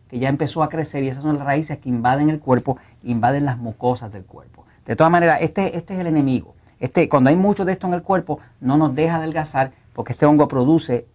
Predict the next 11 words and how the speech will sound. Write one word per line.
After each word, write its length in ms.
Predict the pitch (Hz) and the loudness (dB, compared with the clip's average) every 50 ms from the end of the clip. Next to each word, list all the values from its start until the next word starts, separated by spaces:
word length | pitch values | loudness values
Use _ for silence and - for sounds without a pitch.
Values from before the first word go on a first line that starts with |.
| _ | _
mucho 580 | - 151 131 127 147 160 - - 160 147 139 - _ _ _ _ _ _ _ _ _ _ | -14 -4 0 0 2 2 0 0 0 0 -2 -2 _ _ _ _ _ _ _ _ _ _
tóxico 440 | - 175 165 - - - 147 - 123 | -2 -2 -2 -2 -4 -6 -6 -4 -4
en 60 | 107 | -8
el 100 | 104 101 | -10 -8
cuerpo, 300 | - - 113 107 107 107 | -6 -4 -4 -4 -4 -6
produce 300 | - 107 117 127 127 151 | -6 -4 -4 -2 -2 -4
setenta 480 | 131 143 127 - 127 123 117 - 117 117 | -4 -4 -2 -2 -2 -2 -2 -2 -2 -2
y 80 | 123 | 0
ocho 260 | 139 160 156 - 156 - | 0 -2 -2 -2 -4 -4
tóxicos 480 | - 151 151 - - 165 143 139 123 | -2 -4 -4 -4 -6 -6 -4 -4 -4
distintos, 520 | 131 139 131 - 143 123 117 110 - 135 | -4 -6 -6 -4 -4 -4 -4 -4 -6 -8